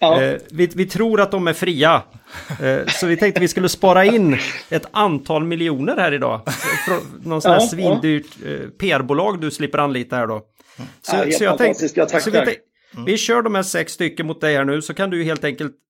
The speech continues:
Speaker 2: du behöver inte säga att vi tar det rakt av, men du kan åtminstone se om du hittar någon favorit här då.
Speaker 3: Mm.
Speaker 1: Ja, ska ni
Speaker 2: Eh,
Speaker 1: säga oss alla sex först, eller ska jag kommentera
Speaker 3: Ja.
Speaker 1: varje
Speaker 2: Vi tar,
Speaker 1: enskild?
Speaker 2: ja, vi tar alla sex, så,
Speaker 3: Och så,
Speaker 2: så,
Speaker 3: ja.
Speaker 2: så, så gör vi en recap här.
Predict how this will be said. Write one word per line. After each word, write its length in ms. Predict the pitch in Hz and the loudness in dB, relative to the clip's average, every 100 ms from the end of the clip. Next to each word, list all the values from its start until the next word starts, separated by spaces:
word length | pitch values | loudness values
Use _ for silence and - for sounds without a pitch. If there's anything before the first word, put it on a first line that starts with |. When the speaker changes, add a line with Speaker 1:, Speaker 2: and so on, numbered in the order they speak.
| _ _ _ | _ _ _
Speaker 2:
du 100 | 151 | -6
behöver 200 | 170 196 | -2 -2
inte 240 | 190 185 | -2 -6
säga 220 | 180 208 151 | -2 0 0
att 100 | 160 | -2
vi 60 | |
tar 340 | 147 160 127 135 | -4 -2 0 2
det 140 | 160 | 2
rakt 240 | 131 123 | 0 -2
av, 220 | 156 160 127 | -2 0 0
men 120 | 139 | -4
du 60 | |
kan 160 | 147 156 | -4 -4
åtminstone 300 | 165 156 175 | -4 -6 -6
se 120 | 175 | -4
om 80 | 151 | -4
du 80 | 143 | -4
hittar 180 | 151 135 | -2 -2
någon 120 | 135 | -2
favorit 500 | 147 139 226 220 - | -2 -2 -2 -4 -6
här 180 | 107 107 | -6 -6
då. 140 | 104 _ - | -10 _ -14
Speaker 3:
Mm. 220 | 120 165 - | -10 -10 -14
Speaker 1:
Ja, 240 | - 156 160 | -2 0 2
ska 140 | 214 | 4
ni 80 | 202 160 | 4 6
Speaker 2:
Eh, 60 | |
Speaker 1:
säga 320 | 160 214 226 | 6 4 4
oss 180 | 226 - | -2 -4
alla 320 | - 208 190 | 0 4 4
sex 320 | 196 208 185 - | 4 0 -4 -2
först, 300 | 214 185 196 | -2 -2 -4
eller 140 | 175 | -4
ska 120 | - | -2
jag 80 | 180 | -2
kommentera 420 | 185 123 165 196 | 0 2 2 2
Speaker 3:
Ja. 100 | 180 | 2
Speaker 1:
varje 240 | 175 175 202 | 2 4 4
Speaker 2:
Vi 80 | |
tar, 100 | 160 214 | 6 4
Speaker 1:
enskild? 180 | 208 - - - - | 4 -2 -20 -16 0
Speaker 2:
ja, 120 | 170 | 2
vi 120 | 196 | 2
tar 220 | 196 190 175 | 2 0 2
alla 220 | 160 151 | 0 -2
sex, 440 | - 160 - - - | 0 -2 -2 -10 -6
så, 160 | 180 | -2
Speaker 3:
Och 60 | 156 | -2
så, 100 | - | -2
Speaker 2:
så, 200 | 240 165 | -6 -6
Speaker 3:
ja. 60 | 123 123 - | -4 -4 -4
Speaker 2:
så, 60 | 143 | -6
så 100 | 185 | -4
gör 60 | 165 | -2
vi 60 | |
en 60 | 165 | 0
recap 380 | 147 139 175 156 | -2 -2 -2 0
här. 160 | 127 | 0